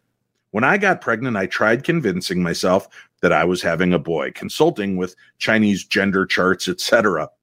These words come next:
Well, one night I had a dream that my baby visiting me, almost talking to me through the womb. It was like I was seeing my baby in there. She said, "Mommy, I'm a girl."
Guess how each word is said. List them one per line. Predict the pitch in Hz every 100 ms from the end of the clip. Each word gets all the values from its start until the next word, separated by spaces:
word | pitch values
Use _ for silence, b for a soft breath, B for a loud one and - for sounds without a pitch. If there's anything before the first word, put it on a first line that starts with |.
| B B B
Well, | 113
one | 127 226 208
night | 127 131
I | 135
had | 143 156
a | 131
dream | 113 151 147
that | 117 113
my | 113
baby | 95 120 160 98 104
visiting | 90 131 117 90 85
me, | 82 92 -
almost | 113 180 208 147 131 -
talking | 120 156 - 127
to | 98
me | 95 90
through | - 113
the | 95
womb. | 92 165 101 85 B B B B
It | 139 147
was | 160 143
like | 160 151 -
I | -
was | 143 139
seeing | - - 196 214 202
my | 160 139
baby | 117 127 120 120 113 113 - _ _ _
in | - 254 233 87
there. | 78 53 50 _ _ _ _ _
She | - 151
said, | 156 165 110
"Mommy, | 170 277 254 156
I'm | 156
a | 143
girl." | - 254 320 202 -